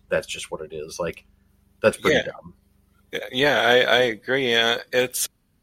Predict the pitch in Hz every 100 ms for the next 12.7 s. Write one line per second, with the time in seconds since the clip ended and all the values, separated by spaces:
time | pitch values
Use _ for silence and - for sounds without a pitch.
0 | _ - 120 131 127 - 120 117 135 120
1 | 117 113 107 107 120 110 110 104 104 104
2 | 104 - _ _ - 120 - 127 131 -
3 | 107 104 104 107 101 - 110 - 101 95
4 | 92 95 104 - - _ _ 95 98 131
5 | 104 98 101 - 98 98 92 - _ _
6 | - 185 170 98 - 98 95 - 98 98
7 | 95 95 95 98 _ _ _ - 101 101
8 | 98 98 107 - - 101 - 98 98 -
9 | 98 98 95 101 - _ _ _ - -
10 | _ _ 107 101 98 104 98 95 101 90
11 | 104 107 95 - 104 98 104 101 92 -
12 | - _ _ - 127 127